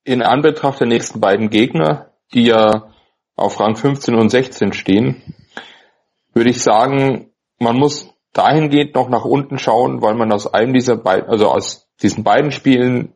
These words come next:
möglichst drei Punkte, dr-, drei oder vier Punkte holen sollte, weil es bedeutet, dass man einen von den beiden dahingehend distanziert hat, dass tatsächlich auf Rang sechzehn nichts mehr geht.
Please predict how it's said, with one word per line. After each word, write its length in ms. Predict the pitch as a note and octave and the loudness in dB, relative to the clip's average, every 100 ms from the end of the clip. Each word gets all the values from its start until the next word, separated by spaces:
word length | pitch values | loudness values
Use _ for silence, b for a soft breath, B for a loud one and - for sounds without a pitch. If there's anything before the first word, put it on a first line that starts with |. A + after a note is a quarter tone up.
| - | 0
möglichst 680 | A#2 A#2+ A#2+ - - - | 2 2 2 -2 -6 -6
drei 160 | F#2+ G2+ | -2 -2
Punkte, 680 | - - C3 C3+ B2 B2 - _ _ - | -2 -6 -2 0 0 0 -6 _ _ -6
dr-, 200 | - - - | -6 -6 -18
drei 340 | B2+ F#2 G2+ | -6 0 2
oder 180 | G#2 G#2+ | 2 2
vier 160 | A2 | 0
Punkte 340 | - C#3+ C#3+ B2+ | 0 -2 -2 0
holen 220 | C3+ C3 | 2 2
sollte, 480 | B2 A#2+ A#2 A2+ - B B B B B - | 4 2 2 -2 -4 B B B B B -4
weil 240 | G#2 A2 | 0 2
es 140 | A#2 | 0
bedeutet, 420 | - A2 A2+ A#2 A2 | 0 2 2 0 -2
dass 160 | G2+ | -2
man 80 | A2 | 0
einen 300 | F#2 A#2 C3 | 2 0 0
von 120 | C3 | 0
den 160 | A#2 G2+ | 0 2
beiden 640 | G2 G#2+ A2 G#2+ F#2 E2 | 2 2 0 -6 -8 -8
dahingehend 600 | - G2+ B2 A#2+ A#2 A2+ | -2 0 0 0 0 0
distanziert 560 | A2+ G#2+ G#2 - A2+ G2+ | -2 0 -4 -2 0 0
hat, 340 | G2+ - - | 0 -4 -6
dass 140 | G2 F2+ | -6 -2
tatsächlich 480 | E2 G2+ F#2 G2 F2+ | -2 0 0 0 -2
auf 220 | F#2 F2 | -4 -4
Rang 120 | F#2 | -2
sechzehn 400 | F2 F2 - F2 | 0 -2 -2 -2
nichts 300 | E2+ - - | -2 -4 -4
mehr 140 | D#2 | -4
geht. 260 | D2+ - - | -2 -6 -8